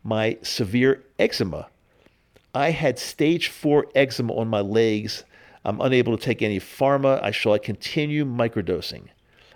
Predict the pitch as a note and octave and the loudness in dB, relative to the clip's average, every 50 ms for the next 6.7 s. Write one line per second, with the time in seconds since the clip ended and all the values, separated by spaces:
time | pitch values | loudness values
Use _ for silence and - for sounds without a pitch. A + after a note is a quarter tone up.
0 | _ - A2 - - - C3 C3+ C3+ C3+ B2+ - - B2+ B2 B2 A#2+ - A#2+ A2+ | _ -6 -6 -6 -4 -4 -2 -2 -2 -2 -4 -4 -4 -4 -4 -4 -4 -6 -6 -6
1 | - - - A#2 G#2+ G#2+ - - - G2 G2+ G2+ G2+ G2 - - G#2+ G#2 - - | -6 -6 0 0 0 0 0 -4 -6 -4 -2 0 -2 -2 -4 -8 -10 -10 -10 -14
2 | - - G3 G3 F3+ C3+ F#2 D2+ - - - - _ _ _ _ _ _ _ _ | -6 -4 -4 -2 -2 -4 -4 -6 -6 -10 -14 -20 _ _ _ _ _ _ _ _
3 | _ _ _ _ _ _ _ _ - - - _ - D#3+ E3 E3 E3 - - _ | _ _ _ _ _ _ _ _ -20 -20 -12 _ 2 4 4 4 2 -2 -10 _
4 | _ _ _ _ _ _ - E3+ F3+ F3+ - - B3 C4+ C4+ C#4+ C#4 B3 - - | _ _ _ _ _ _ 0 0 0 2 2 2 2 2 2 2 -2 -4 -6 -10
5 | _ - G3 F#3 F#3 F#3 F3 F3 F3 - D3 D#3+ D#3+ D#3 D3 C3 C3+ E3 A#3+ C#4+ | _ 0 0 0 0 -2 -2 -4 -4 -4 -2 -2 -2 -2 -2 -4 -2 -2 0 0
6 | C#4 - E3 C3 B2+ - - C#3 C#3 C#3+ D3 D3 D3+ D#3 | 0 0 -2 -4 -6 -4 -2 -2 0 0 0 0 -2 -4